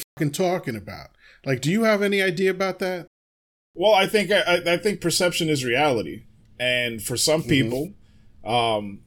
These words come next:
Speaker 2: you know, there was a time where you could just, you know, go on about your day and hate a black man all you want, and there were no repercussions.
Speaker 1: <laughs>
Speaker 2: Um, you know, and maybe,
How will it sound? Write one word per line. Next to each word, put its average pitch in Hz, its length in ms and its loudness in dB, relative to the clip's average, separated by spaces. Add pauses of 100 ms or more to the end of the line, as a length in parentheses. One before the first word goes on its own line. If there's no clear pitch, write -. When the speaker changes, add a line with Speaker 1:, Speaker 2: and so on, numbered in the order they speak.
Speaker 2:
you 117 140 -6
know, 104 280 -8 (220)
there 120 140 0
was 127 160 -4
a 135 80 -4
time 156 340 -2
where 123 100 -2
you 135 120 -2
could 139 140 -4
just, 139 320 -4
you 214 80 -2
know, 190 220 -8 (1200)
go 165 180 4
on 175 140 2
about 156 300 2
your 110 100 -6
day 151 360 2
and 101 300 -8 (520)
hate 156 180 0
a 147 40 2
black 139 380 0
man 139 200 -4
all 135 140 0
you 123 160 -2
want, 107 280 -4
and 95 200 -10
there 104 80 -4
were 104 120 -4
no 104 140 -4
repercussions. 101 1040 -2
Speaker 1:
<laughs> - 40 -20 (420)
Speaker 2:
Um, 113 560 0 (1300)
you 175 140 0
know, 156 320 2
and 156 260 -2
maybe, 170 600 0